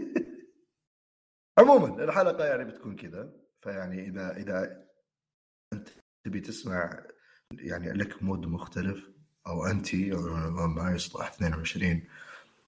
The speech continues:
آه، شيء يعني روقاني و، و، آه، ريفيزيتنج للأشياء القديمة، يعني هذه جوها شاهي والأشياء الجديدة جوها قهوة،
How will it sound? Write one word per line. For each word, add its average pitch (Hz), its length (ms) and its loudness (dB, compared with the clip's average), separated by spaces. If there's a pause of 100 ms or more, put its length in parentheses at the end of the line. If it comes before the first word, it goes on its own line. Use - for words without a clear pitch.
(100)
آه، 90 880 4
شيء 95 320 4
يعني 87 320 2
روقاني 85 840 -2 (360)
و، 87 100 -2
و، 82 220 2
آه، - 1000 -4
ريفيزيتنج 101 720 4
للأشياء 85 460 2
القديمة، 95 420 4
يعني 85 340 0
هذه 92 220 4
جوها 90 320 4
شاهي 85 580 4
والأشياء 85 360 2
الجديدة 87 340 2
جوها 87 260 4
قهوة، 110 540 2